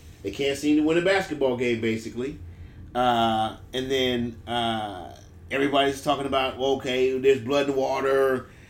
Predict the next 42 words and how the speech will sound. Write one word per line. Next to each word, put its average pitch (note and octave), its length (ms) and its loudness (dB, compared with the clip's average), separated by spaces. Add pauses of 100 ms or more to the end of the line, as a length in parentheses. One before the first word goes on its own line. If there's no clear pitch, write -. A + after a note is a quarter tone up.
(180)
Uh, A#2+ 760 -2 (640)
people C#3 280 2
want C#3+ 280 2
'em. C3+ 220 -2
People C3 240 2
feel C#3+ 220 4
that C3+ 140 2
they C3+ 120 2
can B2+ 140 -4
get C3+ 200 2
'em. C3+ 140 2
There's C3 140 2
a B2 60 -4
chink C#3+ 280 2
in C#3 60 -2
the C3+ 120 2
armor. C3 560 0 (560)
Uh, A#2+ 640 2 (800)
wh-, D3 240 -2
what D#3+ 200 4
happens? - 520 -2 (560)
Or C#3 300 -2
is, D3 180 0
is C3+ 220 -2
it, C3 200 2 (440)
is D#3 220 6
there E3 120 8
blood E3 300 8
in D#3+ 60 4
the D#3+ 40 2
water, D#3 460 4 (220)
or C3 440 6
is B2+ 220 -2
it A#2+ 40 -4
gonna B2+ 180 0
be, A#2+ 560 0 (360)
well, B2+ 220 0
we'll A#2 140 -4
still A2 260 -4
see G2+ 200 -6
'em F#2+ 120 -6
against F#2 360 -12